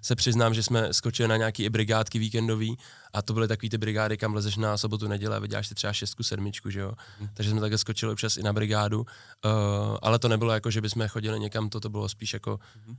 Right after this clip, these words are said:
Speaker 1: že kamarádi potřebovali s něčím pomoct a tak, nebo rodina prostě. A, a tak no, nějak jsme
Speaker 2: Jak
Speaker 1: na to
Speaker 2: dlouho vám to
Speaker 1: vydělali.
Speaker 2: trvalo, si říkal? Dva měsíce jste jako tady s-, jako střádali peníze tohle, abyste
Speaker 1: Dva měsíce jsme jako, my jsme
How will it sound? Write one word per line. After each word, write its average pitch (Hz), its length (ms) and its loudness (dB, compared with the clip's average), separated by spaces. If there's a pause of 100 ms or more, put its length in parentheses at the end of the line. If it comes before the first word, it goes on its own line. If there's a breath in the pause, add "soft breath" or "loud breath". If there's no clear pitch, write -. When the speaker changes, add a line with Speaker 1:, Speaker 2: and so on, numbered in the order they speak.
(120)
Speaker 1:
že 107 100 0
kamarádi 107 520 4
potřebovali 107 340 0
s - 20 -2
něčím 107 260 0
pomoct 104 280 -2
a 110 60 -2
tak, 104 220 -2
nebo 104 260 0
rodina 107 380 0
prostě. 107 440 -2 (500 loud breath)
A, 117 400 6 (560)
a 127 80 -2
tak 131 260 4
no, 113 260 0
nějak 123 220 2
jsme 131 100 4
Speaker 2:
Jak 139 40 6
Speaker 1:
na 135 40 6
to 143 40 8
Speaker 2:
dlouho 147 80 8
vám 165 100 8
to - 20 6
Speaker 1:
vydělali. 196 120 6
Speaker 2:
trvalo, 185 220 6
si - 100 2
říkal? 101 180 -2
Dva 107 140 2
měsíce 135 400 2
jste 117 160 0
jako 113 220 0
tady 107 220 -2
s-, - 180 -2
jako 101 160 -8
střádali 113 460 2
peníze 107 360 -2
tohle, 104 260 -6
abyste 101 380 -6 (380 soft breath)
Speaker 1:
Dva 127 100 4
měsíce 135 420 4
jsme 135 180 6
jako, 131 220 2 (220)
my 147 100 0
jsme 165 180 4